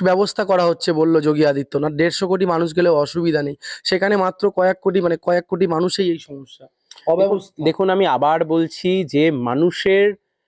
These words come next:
Speaker 2: মানুষ গেছেন পুণ্য স্নান করতে, তার দায় দায়িত্ব সরকারের, কিন্তু সেই দায় দায়িত্ব যদি সরকার পালনে ব্যর্থ হয়, কিন্তু আমাদের দুর্ভাগ্য, আগেকার যারা মন্ত্রীরা হতেন, আগে যে কোনো দলের অন্তত মন্ত্রীরা যারা হতেন, তারা অন্তত ক্যামেরার সামনে দাঁড়িয়ে বলতেন যে, "ব্যর্থতার দায় আমি স্বীকার করছি।"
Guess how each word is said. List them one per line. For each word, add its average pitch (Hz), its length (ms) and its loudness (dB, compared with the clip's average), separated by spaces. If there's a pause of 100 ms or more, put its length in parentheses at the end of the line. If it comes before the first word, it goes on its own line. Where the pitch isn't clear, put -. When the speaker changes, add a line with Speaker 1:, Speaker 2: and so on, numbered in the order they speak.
(200)
Speaker 2:
মানুষ 196 440 0
গেছেন 220 440 0
পুণ্য 190 560 0
স্নান 135 300 -6
করতে, - 380 -12 (140)
তার 165 200 -2
দায় 139 200 2
দায়িত্ব 170 320 -2
সরকারের, 98 460 -10 (720)
কিন্তু 202 160 0
সেই 208 240 0
দায় 175 220 0
দায়িত্ব 220 320 0
যদি 214 200 -2
সরকার 190 380 -2
পালনে 220 300 -2
ব্যর্থ 233 320 -2
হয়, 226 260 2 (420)
কিন্তু 202 180 0
আমাদের 202 300 2
দুর্ভাগ্য, 226 440 -2
আগেকার 208 520 0
যারা 214 200 2
মন্ত্রীরা 190 540 -2
হতেন, 175 420 -2 (100)
আগে 151 240 -2
যে 170 120 0
কোনো 233 240 0
দলের 233 280 2
অন্তত 233 260 -2
মন্ত্রীরা 214 460 0
যারা 233 200 2
হতেন, 214 280 0
তারা 185 220 2
অন্তত 220 320 -2
ক্যামেরার 190 360 2
সামনে 214 280 -2
দাঁড়িয়ে 214 260 2
বলতেন 214 360 2
যে, 214 140 2
"ব্যর্থতার 175 560 0
দায় 170 240 2
আমি 202 140 0
স্বীকার 180 320 0
করছি।" 123 380 -8